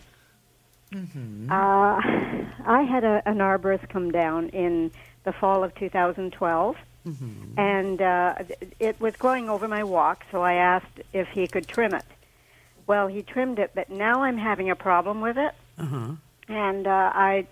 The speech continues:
Speaker 2: I have a feeling he did it maybe at the wrong time of the year. It should have been done in the middle of winter. But, uh, he said it would be all right, so I let him go ahead.
Speaker 1: Mm-hmm.
Speaker 2: And now,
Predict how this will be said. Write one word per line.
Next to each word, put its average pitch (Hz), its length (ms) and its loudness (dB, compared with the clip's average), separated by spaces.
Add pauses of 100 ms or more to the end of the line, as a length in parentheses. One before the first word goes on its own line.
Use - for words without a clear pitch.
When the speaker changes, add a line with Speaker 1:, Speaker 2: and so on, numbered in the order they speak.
Speaker 2:
I 208 140 4
have 226 180 0
a 254 80 2
feeling 214 400 0
he 196 120 -2
did 185 200 0
it 196 140 -4
maybe 180 280 0
at 180 80 -4
the 180 120 -2
wrong 180 340 0
time 180 280 -2
of 160 100 -4
the 175 80 -2
year. 175 460 0
It 185 200 -4
should 185 180 -4
have 180 140 -4
been 175 240 -2
done 170 380 -2
in 170 500 -8 (160)
the 170 140 -8
middle 165 180 -4
of 160 80 0
winter. 190 400 0 (880)
But, 180 200 2 (140)
uh, 180 140 2
he 196 240 -2
said 190 140 2
it 180 80 -2
would 175 160 -4
be 180 160 2
all 175 200 4
right, 208 380 -2 (100)
so 202 60 -2
I 180 120 2
let 180 180 0
him 180 100 -6
go 170 180 2
ahead. 165 440 0
Speaker 1:
Mm-hmm. - 460 -14 (120)
Speaker 2:
And 196 180 2
now, 233 360 2